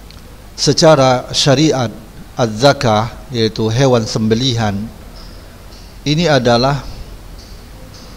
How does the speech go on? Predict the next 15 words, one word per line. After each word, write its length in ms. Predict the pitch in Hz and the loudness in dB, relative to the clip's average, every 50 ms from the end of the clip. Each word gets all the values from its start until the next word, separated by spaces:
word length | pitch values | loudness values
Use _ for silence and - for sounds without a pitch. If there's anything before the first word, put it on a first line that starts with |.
| - - - - - - - - | -18 -18 -18 -18 -18 -16 -10 0
hewan 480 | - 143 143 139 131 143 156 165 170 160 | 4 6 6 8 8 8 6 6 4 4
yang 600 | 156 147 139 131 131 127 127 127 123 123 123 110 104 - - - - - - | 4 4 4 6 6 6 6 4 2 0 -2 -4 -8 -12 -16 -18 -18 -4 0
telah 460 | - 127 123 127 135 151 156 143 123 - - | 2 2 4 4 4 4 2 0 -2 -6 -8
sempurna 1040 | - - - - 143 135 131 120 - 143 139 123 117 113 113 117 127 139 151 147 123 - - - - - - - - - - - - - - - - - - 123 | -6 -2 2 2 4 4 2 0 2 2 2 4 4 4 4 4 4 2 2 0 -2 -6 -14 -20 -20 -20 -20 -20 -20 -20 -20 -20 -20 -20 -20 -20 -20 -14 -4 2
disembelih 800 | 120 143 147 135 - - 156 139 139 131 139 143 143 135 107 85 - - - - - - - - - - - - - - - - - - - - - - | 6 6 6 6 4 2 2 4 4 4 4 4 4 4 2 0 -4 -8 -12 -16 -18 -18 -18 -20 -20 -20 -20 -20 -20 -20 -20 -20 -20 -20 -18 -18 -14 -10
dengan 540 | 113 107 127 131 131 131 139 147 147 147 151 | 0 2 4 4 4 4 4 4 2 2 0
cara 640 | - - 143 135 123 120 117 131 135 139 139 139 - - 139 | 0 2 4 6 6 6 6 6 6 4 4 2 2 0 0
yang 340 | 131 139 127 120 120 110 | 4 4 4 4 4 2
syar'i. 540 | - - 143 131 117 107 101 107 107 98 95 95 - - - - - - - - - - - - - - - - - - - - - - | 2 2 2 2 2 2 0 0 0 -2 -2 -4 -10 -14 -18 -20 -20 -20 -20 -20 -20 -20 -20 -20 -20 -20 -20 -20 -20 -20 -20 -14 -6 -2
Ya, 300 | 113 113 113 117 131 131 - - | 0 2 2 2 0 -2 -4 -2
hewan 460 | - 117 110 107 113 127 139 143 135 | 2 2 4 4 4 4 4 2 2
yang 320 | 127 120 113 110 110 101 101 | 2 2 2 2 0 0 0
telah 340 | 131 127 131 131 143 139 | 2 2 2 2 2 0
sempurna 880 | 127 - - - 113 110 101 - 110 107 104 107 113 120 131 147 160 139 - - - - - - - - - - - - - - - - | -2 -4 -4 -2 -2 -2 -2 -2 -2 0 0 2 2 2 2 0 -2 -4 -8 -14 -18 -18 -18 -18 -20 -20 -20 -20 -20 -20 -20 -16 -10 -4
disembelih 800 | 107 120 120 - - - 113 110 107 104 107 120 135 156 160 | -2 0 0 0 0 0 2 2 2 2 2 2 2 2 0